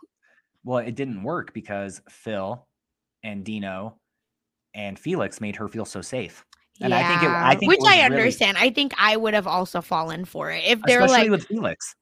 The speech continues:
Speaker 1: Yeah, if they're like, "That's it, my, you, what an amazing plan, Sasha. Like, you,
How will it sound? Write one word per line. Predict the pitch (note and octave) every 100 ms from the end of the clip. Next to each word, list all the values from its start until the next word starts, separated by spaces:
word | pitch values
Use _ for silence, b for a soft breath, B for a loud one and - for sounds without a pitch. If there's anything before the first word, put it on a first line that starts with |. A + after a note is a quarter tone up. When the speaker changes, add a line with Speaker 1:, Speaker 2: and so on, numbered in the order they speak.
| -
Speaker 1:
Yeah, | A3+ E4+ F#4
if | D#4 C4+
they're | D4 D4+
like, | C4+ A#3+
"That's | C#4 C#4+ -
it, | C#4 B3
my, | B3+ A#3+
you, | A3 B3 C4
what | B3+ E4 D#4+
an | D#4
amazing | D4 D4 C#4 C4
plan, | C#4+ C4+ C4+
Sasha. | - A#3 G3+ - G#3+ G#3
Like, | A3 A#3+
you, | D#4